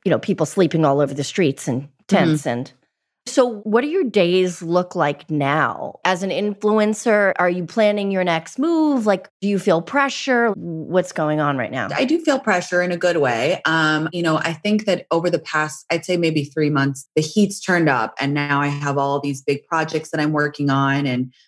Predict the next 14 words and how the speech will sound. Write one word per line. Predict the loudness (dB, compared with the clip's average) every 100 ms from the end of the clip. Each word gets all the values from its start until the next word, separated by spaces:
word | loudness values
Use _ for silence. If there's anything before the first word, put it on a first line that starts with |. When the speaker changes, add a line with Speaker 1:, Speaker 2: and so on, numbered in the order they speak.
| _
Speaker 2:
um, | -2 0
I | 0
have | -2 -2
a |
way | 0 0
bigger | 2 0 -2
team. | -6 -4 -2 0 0
I | 0
have | 0 0
all | -2
these | -4 -10
fancy | -4 -4 -2 -6 -2
agents | 0 2 2 0 0 -2 -4
and, | -2 -2